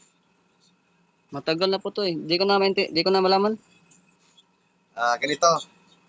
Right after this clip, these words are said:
Speaker 2: Ah, kumuha ka ng tubig.
Speaker 1: Baso na,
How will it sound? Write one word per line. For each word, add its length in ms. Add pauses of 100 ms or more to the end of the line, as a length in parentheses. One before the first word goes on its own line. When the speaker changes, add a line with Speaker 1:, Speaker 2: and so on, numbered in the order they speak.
(680)
Speaker 2:
Ah, 160
kumuha 320
ka 80
ng 160 (640)
tubig. 320 (2500)
Speaker 1:
Baso 240
na, 160